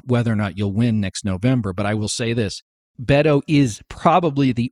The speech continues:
only candidate who could energize Texas Democrats, of whom there are a lot more than there used to be,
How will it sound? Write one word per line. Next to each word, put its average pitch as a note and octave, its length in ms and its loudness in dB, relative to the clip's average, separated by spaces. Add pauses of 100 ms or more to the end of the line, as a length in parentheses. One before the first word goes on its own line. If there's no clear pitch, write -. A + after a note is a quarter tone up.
(120)
only E3+ 420 2
candidate A2 640 -4 (220)
who C3 180 4
could A2+ 260 -2
energize B2+ 600 0
Texas - 400 -6
Democrats, G#2 560 -4
of E3+ 180 2
whom B3 220 0
there E3 180 0
are C3+ 160 2
a B2+ 80 4
lot B2 320 0
more F3+ 300 -4
than D3 180 -4
there C3+ 140 -2
used D3 260 -4
to F#2+ 60 -8
be, D2+ 260 -12